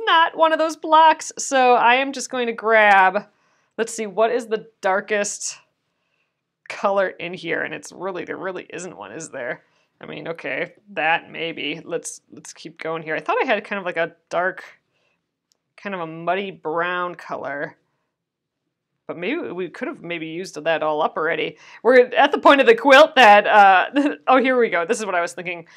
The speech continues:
But we're at the point where we're starting to use up things. So that's, you know, that's pretty contrasty. Like, if you squint, this is definitely, um, feels dark. This kinda isn't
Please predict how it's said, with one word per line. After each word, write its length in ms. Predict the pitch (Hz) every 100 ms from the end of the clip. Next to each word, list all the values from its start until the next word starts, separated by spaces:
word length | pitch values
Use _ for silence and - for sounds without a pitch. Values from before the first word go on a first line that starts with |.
| _
But 140 | - 240
we're 100 | 247
at 160 | 254
the 80 | 254
point 420 | 247 277 262 -
where 580 | 220 220 202 196 196 - _
we're 140 | 220
starting 380 | 220 240 233 240
to 80 | 190
use 320 | 185 233 190
up 180 | 240 -
things. 640 | - 175 165 170 - - _ _ _ _ _ _ _ _ _ _ _ _ _ _ _ _ _ _
So 120 | -
that's, 380 | 370 453 - -
you 140 | 508 466
know, 160 | 214
that's 160 | 233 415
pretty 260 | - 233 190
contrasty. 720 | 190 190 190 190 196 233 226
Like, 160 | 220
if 100 | 240
you 140 | 269 294
squint, 640 | 294 - 269 196 269 302 208
this 220 | 240 240
is 120 | 226
definitely, 640 | 202 180 190 220 233 233 - - _
um, 400 | 185 175 170 175 _ _
feels 320 | - 202 277
dark. 540 | - 156 180 294 - _ _ _ _ _ _ _ _ _ _ _ _ _ _ _ _ _
This 140 | 294
kinda 240 | - 381 233
isn't 240 | 180 165